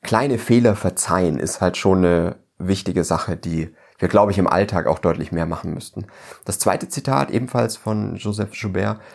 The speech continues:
„Elend ist praktisch immer das Ergebnis des Denkens.“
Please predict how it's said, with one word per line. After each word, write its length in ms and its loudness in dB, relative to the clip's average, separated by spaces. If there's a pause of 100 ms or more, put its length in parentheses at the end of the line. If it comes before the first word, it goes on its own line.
(800)
„Elend 460 4
ist 140 -6
praktisch 480 -4
immer 440 4
das 200 0
Ergebnis 600 0
des 300 -4
Denkens.“ 720 -2